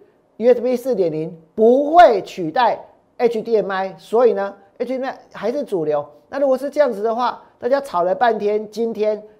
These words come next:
翔硕跌停板，安格，讲到这安格，我，我有感觉很熟悉，因为我听过安格尔，安格尔，安格尔可能是个帅哥，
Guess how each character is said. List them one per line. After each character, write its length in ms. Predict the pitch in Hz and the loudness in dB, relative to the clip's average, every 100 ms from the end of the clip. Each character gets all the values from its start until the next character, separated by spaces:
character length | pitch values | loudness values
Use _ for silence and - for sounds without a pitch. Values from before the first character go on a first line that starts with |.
| _ | _
翔 420 | - - 180 190 | -18 -4 -4 -2
硕 420 | 190 240 180 - - _ - | 2 4 2 -2 -20 _ -4
跌 180 | 175 | -2
停 200 | 175 170 | 0 -2
板， 180 | 175 107 - _ _ _ _ _ _ _ _ _ _ _ _ _ _ | -4 -10 -14 _ _ _ _ _ _ _ _ _ _ _ _ _ _
安 220 | - 240 220 | 2 4 2
格， 200 | 147 - - _ _ _ _ _ _ | -2 -4 -14 _ _ _ _ _ _
讲 140 | 254 254 | 0 2
到 100 | 196 | 4
这 60 | |
安 280 | 226 233 254 | 2 2 -2
格， 300 | 202 143 143 - | -2 -4 -4 -2
我， 220 | 240 240 | -2 0
我 100 | 240 | 0
有 60 | 214 | 0
感 180 | 208 214 | -2 -2
觉 200 | 220 226 - _ _ _ | -4 -6 -14 _ _ _
很 220 | - 156 | -4 -4
熟 240 | 147 170 170 | 0 0 0
悉， 380 | 202 196 190 - - | 0 -2 -4 -14 -2
因 100 | 262 | 4
为 60 | |
我 80 | 214 | 4
听 220 | 185 233 | 2 0
过 140 | 240 233 | 2 2
安 260 | 240 240 247 | 2 -2 -2
格 140 | 185 | 0
尔， 280 | 214 156 104 - _ _ - | 2 0 -4 -14 _ _ -8
安 220 | 277 302 | -4 0
格 100 | 233 | 2
尔， 340 | 262 214 117 - - - | 2 2 0 -8 -20 -8
安 180 | 262 254 | -4 0
格 180 | 254 | 2
尔 80 | 190 | 0
可 160 | 156 151 | 0 -4
能 140 | 156 | -4
是 180 | 160 233 | -2 0
个 280 | 185 160 - - _ _ | 2 0 -4 -18 _ _
帅 280 | - 247 208 | -6 0 0
哥， 320 | 175 180 | 0 -4